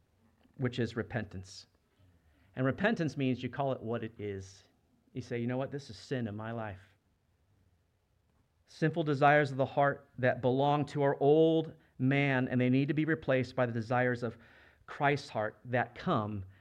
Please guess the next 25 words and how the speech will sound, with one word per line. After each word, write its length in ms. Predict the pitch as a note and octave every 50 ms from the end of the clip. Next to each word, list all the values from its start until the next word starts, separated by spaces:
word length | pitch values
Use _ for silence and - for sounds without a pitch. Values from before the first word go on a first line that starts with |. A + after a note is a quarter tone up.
| _ _ _ _ _ _ -
with 280 | A#2+ A2+ A#2 A2+ A2+
the 100 | A#2 A2+
new 160 | A2 A2 A2
man." 340 | A2 A#2 A#2 A2+ A2 G#2 F#2 F#2+ - _ _ _ _ _ _ _ _ _ _ _ _ _ _ _ _ _ _ _ _ _ _ _ _ _ _ _ _ _ _ -
And 80 | C#3 -
so 280 | - E3+ D#3 D3+ D3 - - - - -
salvation 580 | - - - C#3+ C#3 C#3 D#3 E3 D#3+ - D3 C3+
is 100 | B2 -
such 260 | - - E3+ E3 -
a 60 | D3
beautiful 720 | B2+ C3 C#3+ D#3+ D#3+ E3 D#3 - - C3+ B2+ B2 B2 A#2+ A#2+ - - -
thing. 320 | - D3 D3 C#3 A#2+ F#2+ F2+ - _ _ _ _ _ _ _ _ - - - -
And 320 | C#3 C#3 C#3 - - C#3
we, 240 | D3 D3 C#3+ C#3 - C#3+
we 140 | C#3+ C#3
come 380 | C3 - - E3 E3 F3+ F#3 F3
to, 260 | F3+ - D#3+ D3+ D3+ D#3 - - - _ _ _ -
to 140 | - D#3 -
church 480 | - - - F3 E3 E3+ E3 - - - - - - -
fellowship, 580 | D#3 D3+ E3 F3 D#3+ - - E3 E3 D#3+ - - - _ _ - - - - _ -
and 220 | C3+ C3+ C3+ C3+ C3
we 120 | C3 B2+
hear 440 | A#2 C3+ D#3+ E3 E3 E3+ E3+ E3 -
the 120 | D3 C#3 C3+
gospel, 760 | C#3 E3 E3 D#3+ - - - - D#3+ D3+ D3+ D3+ D3 -